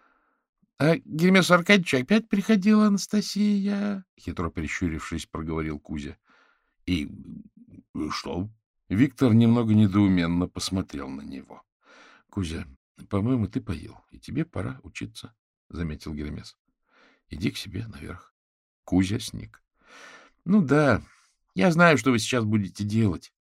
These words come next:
с недовольством в голосе пробормотал он. — И что же? — спросил Виктор. — Водку пить! — выпалил Кузя. И Виктор подумал, что в этот момент Див удивительно похож на его старшего сына.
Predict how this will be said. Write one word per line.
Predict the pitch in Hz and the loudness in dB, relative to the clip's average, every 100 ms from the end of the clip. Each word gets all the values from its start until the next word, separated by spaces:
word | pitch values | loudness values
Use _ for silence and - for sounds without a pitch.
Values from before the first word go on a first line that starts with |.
| _ | _
с | - | -12
недовольством | 73 76 82 80 - 73 60 | -8 -4 -4 -4 -6 -8 -8
в | |
голосе | 67 92 98 95 | -4 -4 -4 -6
пробормотал | - 80 76 78 69 58 76 80 | -8 -10 -6 -6 -8 -8 -10 -10
он. — | 67 - _ _ _ _ _ _ _ | -14 -20 _ _ _ _ _ _ _
И | 78 | -6
что | - - 71 | -6 -8 -8
же? — | 78 87 - _ | -6 -6 -8 _
спросил | _ 73 71 71 | _ -10 -8 -8
Виктор. — | 73 69 - - _ _ _ _ | -10 -12 -16 -20 _ _ _ _
Водку | - 185 254 - | 2 4 6 4
пить! — | 110 90 - _ _ _ | 2 -2 -6 _ _ _
выпалил | 80 82 - 76 78 | -6 -4 -4 -8 -10
Кузя. | - 67 - - _ _ _ _ _ _ | -10 -12 -12 -20 _ _ _ _ _ _
И | 101 | 2
Виктор | 185 - 135 | 2 2 -2
подумал, | - 113 139 131 | -2 -2 -2 -2
что | 101 - | -4 -4
в | 113 | -4
этот | 120 - | -6 -6
момент | 82 80 110 62 104 _ _ - - - _ _ | -6 -6 -6 -8 -12 _ _ -20 -20 -20 _ _
Див | 85 135 - | 0 0 0
удивительно | 107 104 90 147 185 156 147 | -2 2 2 0 -4 -4 -4
похож | 131 123 107 110 104 | -4 -6 -4 -6 -6
на | 104 | -4
его | 87 78 | -6 -6
старшего | - - - - - 80 | -12 -14 -12 -12 -12 -14
сына. | - - - - - - | -12 -12 -14 -20 -20 -20